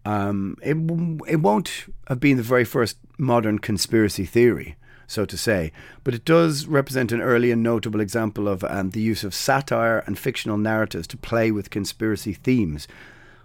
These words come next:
Um, the c-, concept of modern conspiracy theories was already present in various forms, but this particular prank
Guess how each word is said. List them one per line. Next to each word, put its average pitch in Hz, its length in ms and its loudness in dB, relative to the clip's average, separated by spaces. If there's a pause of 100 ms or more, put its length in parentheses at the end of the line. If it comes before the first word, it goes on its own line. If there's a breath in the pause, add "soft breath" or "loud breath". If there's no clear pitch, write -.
(140)
Um, 160 560 2
the 160 240 2
c-, - 80 -6
concept 185 400 0
of 156 60 2
modern 147 340 4
conspiracy 131 520 0
theories 113 280 0
was 117 140 -4
already 113 480 2
present 101 500 0
in 95 80 -6
various 98 320 0
forms, 95 300 -6
but 104 100 -12
this 117 100 -8
particular 113 460 -4
prank 107 480 -4